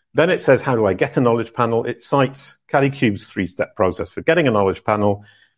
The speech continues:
Then it suggests the question, "Who can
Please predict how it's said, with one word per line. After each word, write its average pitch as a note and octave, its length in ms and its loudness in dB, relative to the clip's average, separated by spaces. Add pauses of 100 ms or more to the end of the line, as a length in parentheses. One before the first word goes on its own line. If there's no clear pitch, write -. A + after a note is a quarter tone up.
(220)
Then C#3+ 240 2
it - 100 0
suggests - 380 -2
the G#2 80 -8
question, A2 680 0 (520)
"Who D3 180 4
can G#2+ 380 0